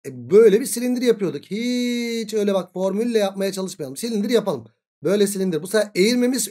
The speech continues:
eğik kesilmiş. Böyle bir silindir yaptım. Tamam, silindir yaptım. Benden ne isteniyor? X isteniyor. Bak şuraya x dedim.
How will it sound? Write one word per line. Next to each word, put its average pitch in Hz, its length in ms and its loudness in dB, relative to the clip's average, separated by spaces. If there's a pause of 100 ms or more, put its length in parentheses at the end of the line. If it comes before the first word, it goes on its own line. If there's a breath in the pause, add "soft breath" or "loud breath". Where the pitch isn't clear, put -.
eğik 214 260 0
kesilmiş. 170 520 -8
Böyle 226 200 6
bir 220 40 -2
silindir 214 260 -4
yaptım. 180 380 0 (540)
Tamam, 233 460 2
silindir 240 460 0
yaptım. 214 480 2 (260)
Benden 254 360 4
ne 269 80 0
isteniyor? 240 460 0
X 240 180 0
isteniyor. 123 440 -8
Bak 156 200 0
şuraya 226 240 2
x - 320 -8
dedim. - 260 -6